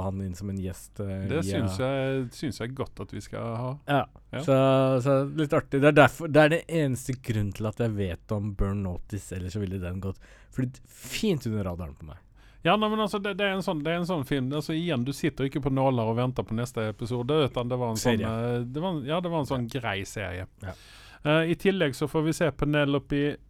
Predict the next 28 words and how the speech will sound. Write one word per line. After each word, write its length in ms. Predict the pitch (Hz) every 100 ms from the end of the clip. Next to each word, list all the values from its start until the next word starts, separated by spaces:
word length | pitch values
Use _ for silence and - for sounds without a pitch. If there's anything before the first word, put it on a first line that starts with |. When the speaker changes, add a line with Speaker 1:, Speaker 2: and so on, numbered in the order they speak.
| -
Speaker 2:
eh, 880 | 135 135 131 135 131 131 131 131 131 131 - -
Mitchell 460 | 151 - 185 226 -
i 120 | 156
denne 240 | 156 151 147
her, 200 | 208 254
og 260 | - 151 151
henne 260 | 156 139 127
har 480 | 131 135 131 131
vi 160 | 131 143
sett, 320 | - 160 - -
eh, 520 | 123 127 127 127 127 127
så 160 | 131
vidt 320 | 127 120 -
oppe 240 | 127 - 120
i 20 | 117
Hellboy 480 | 120 104 113 107
og 240 | - 107 110
i, 240 | 113 110
eh, 400 | 110 110 110 107 104 123 -
T 140 | 117
V-serien 320 | 101 - 95
Picard 480 | - - 98 92 92 - - - - - - - - - -
med, 380 | 104 101 98 98
eh, 260 | 98 98
Patrick 340 | 98 101 - -
Stewart. 440 | - 82 87 -
Speaker 1:
Mm. 260 | 175 123 92 - -
Speaker 2:
Eh, 560 | 107 110 107 107 104